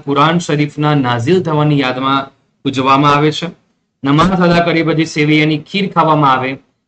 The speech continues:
એટલે મોટા નાનાને ઈદી આપે, એટલે ઉપહાર કે ભેટ આપે, રાઈટ? આ દિવસે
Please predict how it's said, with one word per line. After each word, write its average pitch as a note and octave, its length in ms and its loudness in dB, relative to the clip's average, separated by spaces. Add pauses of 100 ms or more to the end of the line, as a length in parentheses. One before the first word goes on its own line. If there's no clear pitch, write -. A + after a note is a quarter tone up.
(120)
એટલે C#3 160 0 (140)
મોટા C#3+ 360 0
નાનાને D3 320 0 (140)
ઈદી E3 320 2
આપે, C3 200 -4 (260)
એટલે C3+ 160 -2 (140)
ઉપહાર D3+ 440 0
કે E3 80 0 (160)
ભેટ E3 320 2
આપે, C3+ 220 -2 (460)
રાઈટ? D#3+ 320 -2 (360)
આ D3+ 120 2 (160)
દિવસે D#3 340 0